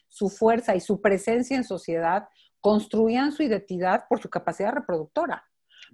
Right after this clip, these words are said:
¿Por qué? Porque aparte las familias eran los hijos, eran la <laughs> mano de obra laboral de estas pequeñas empresas familiares, este, que tienen que ver con el, era la tierra,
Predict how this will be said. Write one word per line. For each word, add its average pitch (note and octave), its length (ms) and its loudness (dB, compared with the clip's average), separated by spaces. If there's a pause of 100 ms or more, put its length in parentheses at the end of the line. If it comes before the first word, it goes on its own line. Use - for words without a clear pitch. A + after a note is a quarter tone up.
¿Por A3 180 6
qué? G#4 120 4
Porque G4 220 2
aparte D4+ 360 4
las D4+ 180 2
familias B3 640 4 (400)
eran D4+ 340 6
los A3 220 2
hijos, F4 500 0
eran C4 420 6
la G3+ 160 6
<laughs> - 0 -
mano C4+ 460 8
de G#3+ 160 8
obra C4 300 10
laboral G3 680 4 (200)
de F#3+ 120 2
estas D#4+ 260 0
pequeñas B3 560 0
empresas A3+ 500 -2
familiares, F#3+ 760 0 (360)
este, F#3+ 1040 0
que G3 120 -2
tienen G#3+ 440 0
que D#4 120 2
ver A3+ 200 0
con E4+ 280 2
el, F#3 160 -2
era G#3 260 2
la D#3+ 420 -4
tierra, A3+ 680 2